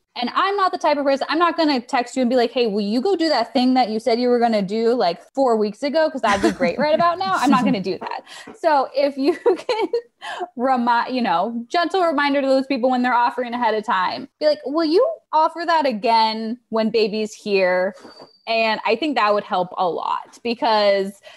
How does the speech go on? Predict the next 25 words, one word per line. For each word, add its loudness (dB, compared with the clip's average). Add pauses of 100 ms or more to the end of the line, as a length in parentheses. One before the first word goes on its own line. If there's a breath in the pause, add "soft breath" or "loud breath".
(140 loud breath)
then 2 (280)
it's -2
a -8
lot 2
easier -2
for -2
someone 0
to -4
be 0
like, 2
"Hey, -2
I'm, 0
I'm 0
running 0
to -2
the -2
store. 0
Can -4
I -4
grab 0
you -2
something?" -4
And -6
be 2
like, -2